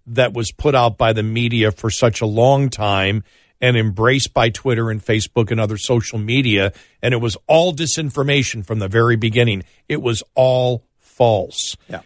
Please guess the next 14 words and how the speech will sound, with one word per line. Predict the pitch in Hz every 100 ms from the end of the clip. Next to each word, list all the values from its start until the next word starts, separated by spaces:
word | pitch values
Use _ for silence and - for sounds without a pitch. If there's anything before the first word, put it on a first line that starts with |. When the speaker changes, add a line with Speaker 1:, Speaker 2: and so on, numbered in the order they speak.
| _
Speaker 1:
And | 120
they | 123 117
were | 113 120
all | 113 113
involved | 104 107 104 107
in | 113
it. | 120
And | 117
then | 113
the | 110 101 98 _ _ _
Hunter | - 135 120
Biden | 113 117 113 110 107 -
laptop | 117 147 175 - 113 107
story, | - - 110 107 113